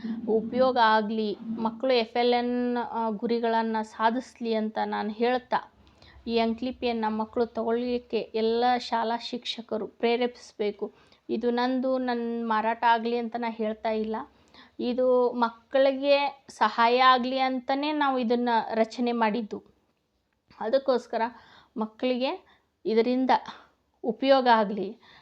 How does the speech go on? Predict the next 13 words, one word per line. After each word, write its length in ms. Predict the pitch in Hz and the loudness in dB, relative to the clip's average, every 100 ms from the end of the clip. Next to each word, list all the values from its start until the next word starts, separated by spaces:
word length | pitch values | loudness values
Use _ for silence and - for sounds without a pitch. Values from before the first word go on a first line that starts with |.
| _ 226 | _ -4
ನಮ್ಮ 120 | 226 | -2
ಸರ್ಕಾರಿ 500 | 233 226 233 247 254 | -2 -2 -2 -2 -2
ಶಾಲೆ 380 | - 247 240 226 | -2 -2 -2 -4
ಹೆಚ್ಚು 360 | 240 226 - | -4 -6 -6
ಹೆಚ್ಚು 280 | 233 226 - | -6 -4 -4
ಬೆಳೀಲಿ, 640 | 208 208 226 226 214 - - - - - _ _ - | -2 0 0 -2 -4 -8 -16 -18 -20 -20 _ _ -6
ನಾವು 440 | 233 240 247 294 _ | 0 0 0 -6 _
ಸರ್ಕಾರಿ 520 | - 220 220 247 254 | -2 -2 -2 -4 -4
ಶಾಲೆಯನ್ನು 640 | 247 240 233 233 233 226 | -2 -2 0 -2 -2 -2
ಉಳಿಸಿ 380 | 214 226 247 247 | -2 -2 -2 -2
ಬೆಳೆಸೋಣ 640 | 220 214 220 - 220 214 | -2 0 -2 -2 -4 -2
ಅಂತ 260 | 214 208 208 | -2 -4 -6
ಹೇಳ್ತಾ 580 | 208 214 226 240 - - | -6 -4 -4 -4 -8 -8